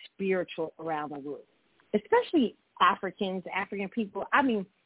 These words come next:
I remember years ago, this particular big-time bishop, in, again, when I was at O R U, big-time bishop at, um, at, that was over, at, over this cer-, uh, he was a bishop over this, at, in this certain country in Africa.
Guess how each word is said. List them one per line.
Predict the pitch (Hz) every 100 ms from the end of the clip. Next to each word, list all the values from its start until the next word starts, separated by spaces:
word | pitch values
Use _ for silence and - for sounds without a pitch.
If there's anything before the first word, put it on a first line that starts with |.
| _ _ _ _ _ _ _ _ _ -
I | 226
remember | 247 240 196
years | 180 180 220
ago, | 196 165 175
this | 175 -
particular | 151 226 202 165
big-time | 143 139 196 - - 190 180 170
bishop, | 175 180 175 -
in, | 170 170 143
again, | 147 202 185
when | 156
I |
was | 156 170
at | 160
O | 180 180
R | 175
U, | 180 156 - _ _ _ _
big-time | 220 220 247 208 185
bishop | 185 175 170 - 185
at, | 180 170 -
um, | 170 165 156 151 139 - _ _ _ _ _ _ -
at, | 175 170 170 _ 175 165
that | 175 180
was | 170
over, | 202 175 196 -
at, | 170 - -
over | 180 170
this | 170 -
cer-, | 196 185 -
uh, | 143 151
he | 208
was | 160
a |
bishop | 147 185 - 185
over | 180 160
this, | 160 170 _ -
at, | 170 - - -
in | 180
this | 170 -
certain | 202 180 170
country | 220 190 - 160 151
in | 160 170
Africa. | 180 185 147 -